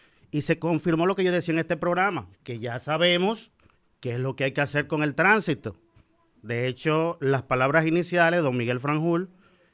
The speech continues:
en este foro decían, "Esto ya está muy bien diagnosticado, vamos a concentrarnos en soluciones de corto plazo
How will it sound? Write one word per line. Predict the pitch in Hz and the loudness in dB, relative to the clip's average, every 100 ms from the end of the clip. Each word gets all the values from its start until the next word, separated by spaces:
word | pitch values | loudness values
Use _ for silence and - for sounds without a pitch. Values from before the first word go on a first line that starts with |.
| - | -8
en | 113 | -4
este | 123 127 143 | -4 -2 -2
foro | 170 160 151 | 2 4 4
decían, | 147 127 147 151 151 160 _ _ _ _ _ _ _ - - _ _ | 0 0 0 2 0 -4 _ _ _ _ _ _ _ -20 -20 _ _
"Esto | 165 185 214 | 2 4 6
ya | 190 190 | 6 8
está | 185 196 185 | 8 8 8
muy | 185 196 233 | 8 6 6
bien | 185 185 196 190 | 4 4 6 6
diagnosticado, | 170 156 151 147 120 - 120 107 95 98 | 4 4 4 0 -6 -2 0 0 -4 -12
vamos | - 139 160 180 | -2 2 4 2
a | |
concentrarnos | 175 165 185 180 202 196 175 185 190 - _ _ _ _ | 2 0 0 4 8 8 8 2 -6 -16 _ _ _ _
en | - 175 175 156 160 | 4 6 6 2 -2
soluciones | - 135 123 147 170 | 0 0 2 2 4
de | 175 | 2
corto | 175 185 185 196 | 2 2 2 2
plazo | 208 208 180 214 240 | 8 8 8 2 -8